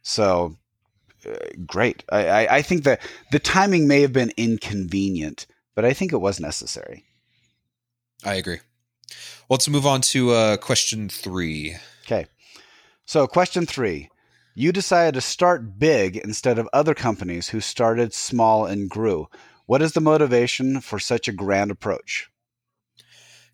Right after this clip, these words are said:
Speaker 2: Go big or go home, right? I've always done things big, and I felt I have a good handle on every aspect of the pinball industry that would warrant that risk. It's hard to answer this right now because everyone outside of the company knows little to nothing.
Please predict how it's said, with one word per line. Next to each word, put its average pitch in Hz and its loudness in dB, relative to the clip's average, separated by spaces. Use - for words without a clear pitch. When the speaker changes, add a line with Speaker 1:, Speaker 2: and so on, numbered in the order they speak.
Speaker 2:
Go 127 4
big 151 2
or 139 2
go 123 2
home, 127 2
right? 107 0
I've 101 0
always 135 2
done 139 -2
things 117 -2
big, 101 0
and 90 -6
I 95 2
felt 117 0
I 95 0
have 90 -4
a 107 0
good 110 2
handle 92 0
on 90 -2
every 98 0
aspect 90 0
of 85 -8
the 85 -6
pinball 87 -4
industry 82 -2
that 87 0
would 90 2
warrant 90 0
that 87 0
risk. 90 0
It's - 0
hard 117 2
to 123 0
answer 110 0
this 110 0
right 117 0
now 90 0
because 101 0
everyone 107 0
outside 110 0
of 113 -2
the 123 -4
company 98 -6
knows 90 -2
little 92 -2
to 101 -6
nothing. 98 -6